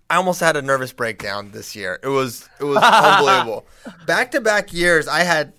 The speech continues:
Speaker 1: state champions get ejected and suspended for
Speaker 2: What?
Speaker 1: chin-, yes!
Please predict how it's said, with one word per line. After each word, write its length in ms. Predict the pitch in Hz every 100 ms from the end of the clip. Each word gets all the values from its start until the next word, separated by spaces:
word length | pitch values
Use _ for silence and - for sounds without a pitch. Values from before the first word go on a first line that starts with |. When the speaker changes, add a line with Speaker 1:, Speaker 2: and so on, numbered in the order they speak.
| -
Speaker 1:
state 340 | - 180 202
champions 540 | - 185 180 165 139
get 240 | - 160 -
ejected 580 | 151 123 165 185 165 143
and 240 | 139 135
suspended 800 | - 156 - - 190 175 135 117 _ - _
for 360 | - 175 156 - _ _
Speaker 2:
What? 440 | 143 233 311 320 220
Speaker 1:
chin-, 80 | - - - -
yes! 640 | 185 277 480 453 - -